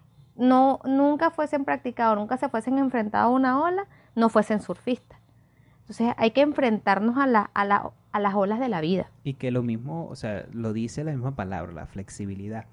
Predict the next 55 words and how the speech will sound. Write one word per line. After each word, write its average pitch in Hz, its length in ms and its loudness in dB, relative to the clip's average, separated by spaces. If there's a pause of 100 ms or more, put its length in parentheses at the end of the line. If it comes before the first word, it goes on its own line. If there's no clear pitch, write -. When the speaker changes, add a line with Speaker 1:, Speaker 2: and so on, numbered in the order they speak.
(140)
Speaker 2:
Es - 80 -16
el 139 80 -6
proceso 139 400 -8
que - 100 -12
tú 120 120 -8
tienes 135 240 -4
de 151 80 -6
adaptarte 131 800 -4
a 127 160 -8
diversas 113 520 -4
circunstancias, 110 1000 -4
porque 110 240 -6
si 120 120 -6
tú 135 100 -2
eres 147 180 -2
rígido, 151 600 -2 (380)
no 127 80 -6
te 143 80 -2
vas 139 120 0
a 143 40 0
adaptar. 127 420 -2
Simplemente 127 720 0
Speaker 1:
Te 247 80 6
Speaker 2:
al, 247 60 -2
Speaker 1:
quiebras. 214 640 2
Speaker 2:
al, 127 220 -2
al 123 200 -2
lugar 127 440 0
que 170 140 -2
sea, 113 420 -2
que 120 140 -10
te 113 140 -6
adapte, 117 320 -4
o 160 100 2
simplemente 214 480 2
no 233 120 4
te 226 80 0
adaptas, 170 360 2
no, 123 180 4
no 131 120 4
encajas 185 340 2
ahí 170 220 2
y 160 40 -4
te 143 120 0
vas. 254 260 0 (640)
O - 40 -20
sea, 120 100 -2
no, 104 160 2
Speaker 1:
Sí. 107 60 0
Speaker 2:
no 110 80 4
encajas 175 520 2
y 107 60 -2
no 101 120 -4
encajas, 101 400 -4
pues, - 140 -16